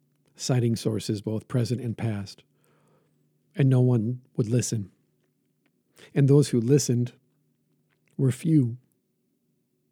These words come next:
and they weren't listened to either by their peers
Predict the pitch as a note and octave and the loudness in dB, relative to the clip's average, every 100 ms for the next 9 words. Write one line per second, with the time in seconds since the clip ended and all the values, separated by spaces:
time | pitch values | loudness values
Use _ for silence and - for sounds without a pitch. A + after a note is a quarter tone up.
0 | _ _ _ B2+ B2 C#3+ D3+ C3 - C3+ | _ _ _ 0 4 6 6 2 0 -6
1 | - B2 - C#3 C3+ D3 C#3 C3 B2 _ | -2 -4 0 2 4 2 2 0 -2 _
2 | _ _ - C#3 E3 F3+ - A#2 G2 - | _ _ -2 4 4 4 0 -4 -6 -18